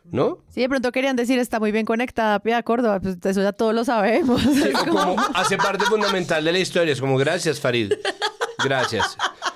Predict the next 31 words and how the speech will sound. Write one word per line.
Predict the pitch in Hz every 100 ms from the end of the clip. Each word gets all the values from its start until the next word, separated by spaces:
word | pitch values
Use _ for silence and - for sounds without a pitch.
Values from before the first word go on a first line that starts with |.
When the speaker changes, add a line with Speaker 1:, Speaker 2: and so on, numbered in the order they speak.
| - -
Speaker 1:
Pero | 180 180
claro, | 165 202 214
al | 156
mismo | 143 147 151
tiempo | 165 165
están | 175 180
poniendo | 180 175 170
una | 175
persona | 180 165 139 123
que | 135
está | 151 - 123
seguramente | 127 131 135 147 143 139 147 151 135
en | 127
duelo | 120 135 127 135
por | 135 139
la |
muerte | 120 110 104 123
de |
Piedad, | - 131 127 135 123 165 - -
¿no? | 113 151 254 _ -
Speaker 2:
Ujú. | 226 233 214 240 269 -
Speaker 1:
Que | - 113 104
es, | 98 98 - -
eh, | 131 147 143
Celis, | 135 - 156 139 151 170 - _
a | - 127 123 120 117
hacer | 110 120 120
un | 113
poco | 135 147
su | 135
recuento. | 147 147 156 170 139 147 160